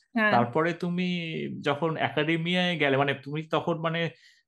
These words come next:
Speaker 2: মানে তোমার কি আগে থেকেই প্ল্যান ছিল যাওয়ার, নাকি তুমি পরে ডিসাইড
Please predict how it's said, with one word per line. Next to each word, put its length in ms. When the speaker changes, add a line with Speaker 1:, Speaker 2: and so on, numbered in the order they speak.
Speaker 2:
মানে 280
তোমার 260
কি 60
আগে 160
থেকেই 220
প্ল্যান 240
ছিল 240
যাওয়ার, 340
নাকি 200
তুমি 280
পরে 300
ডিসাইড 360